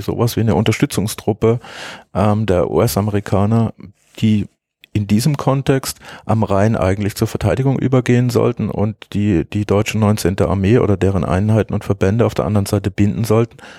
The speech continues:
nicht aber den Rhein überstreiten und damit eigentlich,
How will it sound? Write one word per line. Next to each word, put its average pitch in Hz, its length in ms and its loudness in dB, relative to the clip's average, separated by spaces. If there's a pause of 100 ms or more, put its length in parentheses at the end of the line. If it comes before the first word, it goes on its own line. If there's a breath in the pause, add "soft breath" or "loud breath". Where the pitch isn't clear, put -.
(120)
nicht 113 280 0
aber 104 200 2
den 110 120 0
Rhein 104 220 0
überstreiten 92 680 -2
und 101 200 -4
damit 104 340 2 (460 loud breath)
eigentlich, 107 720 0